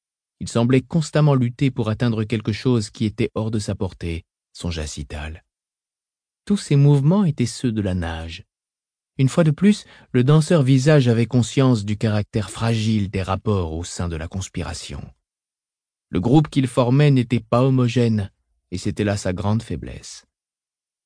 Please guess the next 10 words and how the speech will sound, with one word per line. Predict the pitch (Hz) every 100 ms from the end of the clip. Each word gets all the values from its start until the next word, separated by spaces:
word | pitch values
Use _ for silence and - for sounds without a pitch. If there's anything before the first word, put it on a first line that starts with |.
| _ _ -
Edric | 113 131 160
cessa | - 147 - 139
progressivement | - 135 135 127 131 135 143
de | 123
s'agiter | 104 117 110 110 147 156 151 - _ _
pour | - 131
observer | 135 - 135 135
à | 139
nouveau | 135 131 123 127
Cital. | - 110 107 95 82 76